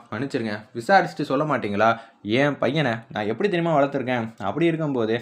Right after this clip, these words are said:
அவனை பத்தி தப்பா வந்து சொல்றீங்கங்கிற" மாதிரி ரகுராம் வந்து சொல்றாங்க. உடனே அவர் வந்து யோசிக்கிறாங்க, "உங்க வீட்டு பையன் தான் உள்ள இருக்கான், என்ன பண்றது, என்னோட அதிகாரி எதை பத்தியும் வெளியே சொல்லக்கூடாதுன்னு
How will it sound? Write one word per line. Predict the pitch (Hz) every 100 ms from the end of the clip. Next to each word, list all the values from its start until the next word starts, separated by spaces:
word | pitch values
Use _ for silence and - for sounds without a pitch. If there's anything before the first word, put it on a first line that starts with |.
| - _
அவனை | 117 151 208
பத்தி | 190 180
தப்பா | 156 131 165
வந்து | 143 131
சொல்றீங்கங்கிற" | 131 127 131 131 131 120 98
மாதிரி | 104 131 131 - -
ரகுராம் | 110 120 180 175
வந்து | 151 156
சொல்றாங்க. | 156 147 151 139 120 120 117
உடனே | 101 117 139
அவர் | 113 139
வந்து | 139 143
யோசிக்கிறாங்க, | 135 139 127 117 113 113 - -
"உங்க | 101 113
வீட்டு | 123 143 156
பையன் | 151 147 131
தான் | 123 143 127
உள்ள | 135 143
இருக்கான், | 131 123 117 -
என்ன | - 123 151
பண்றது, | 143 131 120 107 98 - 95
என்னோட | 98 135 139 113
அதிகாரி | 101 143 143 123 135
எதை | 104 113
பத்தியும் | 117 110 147 117
வெளியே | 135 143
சொல்லக்கூடாதுன்னு | 107 123 123 110 98 117